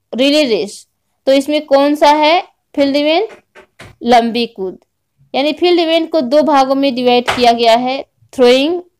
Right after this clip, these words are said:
and jumping event। throwing इवेंट में शॉट पुट, डिस्कस थ्रो, हैमर थ्रो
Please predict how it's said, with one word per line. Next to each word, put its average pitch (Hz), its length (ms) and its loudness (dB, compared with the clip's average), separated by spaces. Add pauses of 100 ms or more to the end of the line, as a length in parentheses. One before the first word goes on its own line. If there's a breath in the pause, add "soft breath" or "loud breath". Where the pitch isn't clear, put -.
(100)
and 247 140 2
jumping 233 440 -2
event। 190 320 -8 (600)
throwing 320 260 2
इवेंट 320 260 -4
में 330 260 -4
शॉट 247 340 0
पुट, 269 440 -10 (280)
डिस्कस 247 540 -4
थ्रो, 254 460 -2
हैमर 240 400 0
थ्रो 247 540 -6